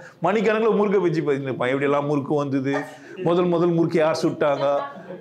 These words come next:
பொதுவா நிலாவுல ஆயா சுட்டாங்கன்னு சொல்லின்னு இருப்பாங்க, அது உண்மை கிடையாது, சும்மா செஞ்சு முறுக்கு எடுத்து போட்டாங்க. இன்னும் ஒருத்தன் மோசக்கார பாவி வந்து, வந்து வேணும்னே பேசியிருப்பான், என்ன மாதிரி ஒரு கொடுமைக்காரன். பி பி எழும்போது முறுக்கின்னு வந்திருக்கும், அதை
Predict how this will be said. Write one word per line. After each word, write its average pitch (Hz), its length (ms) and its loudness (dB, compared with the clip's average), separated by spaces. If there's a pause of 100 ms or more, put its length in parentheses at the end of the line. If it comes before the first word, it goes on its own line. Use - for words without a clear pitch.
பொதுவா 185 320 2
நிலாவுல 180 380 2
ஆயா 170 260 4
சுட்டாங்கன்னு 160 500 0
சொல்லின்னு 160 220 2
இருப்பாங்க, 147 240 0
அது 143 140 0
உண்மை 156 240 0
கிடையாது, 139 680 0 (300)
சும்மா 190 300 0
செஞ்சு 175 280 2
முறுக்கு 170 260 2
எடுத்து 151 340 0
போட்டாங்க. 139 560 0 (240)
இன்னும் 226 220 2
ஒருத்தன் 202 320 2
மோசக்கார 190 420 2
பாவி 180 200 2
வந்து, 165 220 2
வந்து 165 200 2
வேணும்னே 185 340 2
பேசியிருப்பான், 151 420 0
என்ன 151 140 -2
மாதிரி 156 220 0
ஒரு 139 100 0
கொடுமைக்காரன். 127 720 -2
பி 208 140 0
பி 185 120 0
எழும்போது 160 320 2
முறுக்கின்னு 165 320 0
வந்திருக்கும், 139 520 -4 (340)
அதை 180 200 2